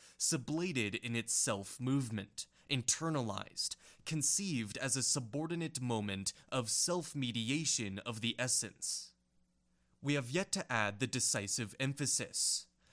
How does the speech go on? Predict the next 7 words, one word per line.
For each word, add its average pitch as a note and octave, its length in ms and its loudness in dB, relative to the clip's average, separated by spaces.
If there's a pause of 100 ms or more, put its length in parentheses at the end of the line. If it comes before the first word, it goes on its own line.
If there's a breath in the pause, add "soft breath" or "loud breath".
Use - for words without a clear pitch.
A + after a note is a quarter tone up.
(180 soft breath)
It D#3+ 100 2
is C#3 200 2
not F3+ 260 0
only F#3 460 0
that B2 280 -2
the C3+ 140 0
appearance, - 840 -2